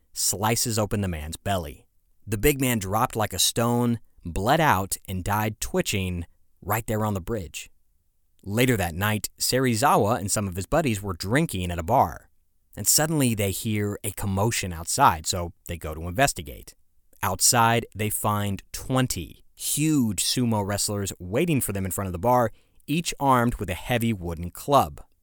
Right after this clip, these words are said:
The man Serizawa had killed earlier that day was a member of their wrestling group, and they wanted revenge.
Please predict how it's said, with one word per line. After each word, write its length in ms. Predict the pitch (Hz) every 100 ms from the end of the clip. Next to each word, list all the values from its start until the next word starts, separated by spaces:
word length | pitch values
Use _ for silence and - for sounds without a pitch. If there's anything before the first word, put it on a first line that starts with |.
| -
The 140 | 110
man 340 | 107 127 202 185
Serizawa 560 | - 120 113 110 107
had 220 | 104 104 -
killed 340 | - 180 117 -
earlier 400 | 127 180 123 98
that 220 | 95 92
day 420 | 113 180 107 98 - _ -
was 140 | 107 113
a 40 |
member 400 | 101 110 120 120
of 200 | 95 87
their 140 | 98
wrestling 520 | 92 139 170 107 92 82
group, 340 | 82 73 - - - _ _ _ -
and 140 | 98
they 80 | 101
wanted 480 | 98 120 147 92 78
revenge. 640 | 87 82 113 71 85 -